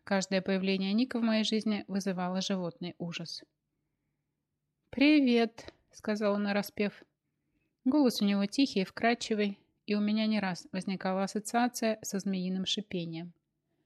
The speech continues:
Голос звучал обманчиво ласково, но сейчас особой ласки в нём не слышалось. Я решила, что не всё так скверно в моей жизни. "Как фильм?"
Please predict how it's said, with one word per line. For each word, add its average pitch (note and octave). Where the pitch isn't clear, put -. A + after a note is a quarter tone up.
Голос C#4+
звучал B3+
обманчиво G#3+
ласково, F#3
но G#3
сейчас B3
особой G3
ласки A3+
в F#3+
нём F#3+
не G#3
слышалось. F3+
Я C#4
решила, B3
что -
не G#3
всё G#3
так G#3+
скверно F3+
в E3
моей F3+
жизни. E3+
"Как C#4+
фильм?" A3+